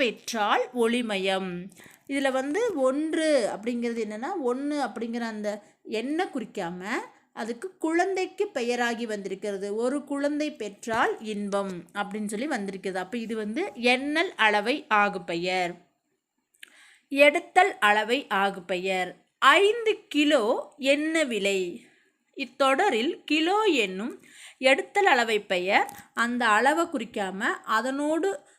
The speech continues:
தொடர்புடைய பொருளுக்கு அரிசி, பருப்பு, ஏதோ ஒண்ணு அஞ்சு கிலோ எவ்வளோ அப்படின்னு கேட்குற மாதிரி வருது. அப்ப இது வந்து எடுத்தல் அளவை ஆகுபெயர். ஐந்து கிலோ என்ன விலை அப்படின்னா, அந்த கிலோ வந்து அந்த நம்ம, ஆ,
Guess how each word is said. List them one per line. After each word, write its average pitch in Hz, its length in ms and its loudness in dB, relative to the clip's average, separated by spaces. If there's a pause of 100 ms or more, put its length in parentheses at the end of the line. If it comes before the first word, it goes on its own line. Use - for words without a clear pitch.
(140)
தொடர்புடைய 262 540 0 (120)
பொருளுக்கு 247 460 -2 (140)
அரிசி, 226 360 -4 (160)
பருப்பு, 226 420 -4 (280)
ஏதோ 214 260 -4
ஒண்ணு 403 200 -2 (120)
அஞ்சு 226 260 -4
கிலோ 233 140 -4 (180)
எவ்வளோ 214 300 -4
அப்படின்னு 208 340 -4
கேட்குற 196 320 -6
மாதிரி 196 200 -4
வருது. 180 200 -6
அப்ப 180 140 -10 (100)
இது 214 100 -6 (100)
வந்து 214 220 -4 (300)
எடுத்தல் 359 420 2 (140)
அளவை 208 300 0 (240)
ஆகுபெயர். 185 640 -4 (300)
ஐந்து 262 260 -4 (160)
கிலோ 311 260 -2 (220)
என்ன 226 260 -8
விலை 208 260 -2
அப்படின்னா, 196 320 -6 (540)
அந்த 233 160 -6 (140)
கிலோ 311 200 2 (220)
வந்து 254 240 -6
அந்த 285 160 -4
நம்ம, 214 180 -6 (600)
ஆ, - 20 -4